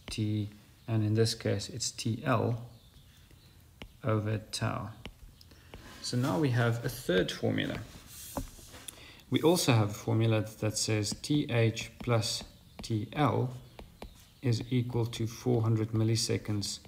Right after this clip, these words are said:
This is for our worst case condition. So we actually have a fourth formula. So if I just count the number of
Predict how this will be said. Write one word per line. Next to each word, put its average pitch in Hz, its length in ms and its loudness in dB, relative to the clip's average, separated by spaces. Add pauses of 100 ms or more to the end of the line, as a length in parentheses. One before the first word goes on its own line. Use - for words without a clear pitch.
(360)
This 113 160 4
is 113 120 2
for 113 200 4
our 107 120 4
worst 113 380 2
case 107 260 0
condition. 110 600 -2 (1080)
So - 180 2
we 127 100 6
actually 135 300 4
have 107 420 2 (300)
a 113 60 -4
fourth - 460 4
formula. 110 360 -2 (500)
So - 140 2
if 120 100 4
I 127 100 8
just 156 260 4
count 135 260 6
the 131 60 2
number 113 280 6
of 110 140 6